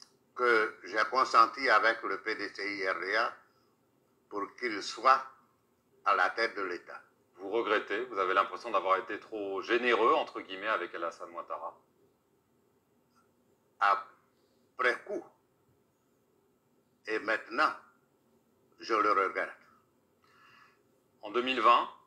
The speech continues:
Speaker 2: le P D C I, si je suis votre logique, aura donc son candidat.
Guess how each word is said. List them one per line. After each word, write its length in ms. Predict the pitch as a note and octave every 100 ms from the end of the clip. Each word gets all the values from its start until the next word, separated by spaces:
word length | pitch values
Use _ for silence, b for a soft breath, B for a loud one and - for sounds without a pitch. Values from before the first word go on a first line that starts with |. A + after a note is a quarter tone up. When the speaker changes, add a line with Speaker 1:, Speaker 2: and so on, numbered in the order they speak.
| _
Speaker 2:
le 120 | F#2
P 140 | A#2+
D 140 | A2 G#2+
C 200 | G#2 A2
I, 80 | E3
si 160 | G#2
je 120 | F#2
suis 220 | F#2+ - A2
votre 220 | F#2+ -
logique, 300 | F#2 D#3+ F#3 A#2
aura 200 | G#2+ A2
donc 280 | C#3 G#3 - - _ _
son 240 | - F3+ F#3+
candidat. 540 | C3 C3 E3+ G2+ -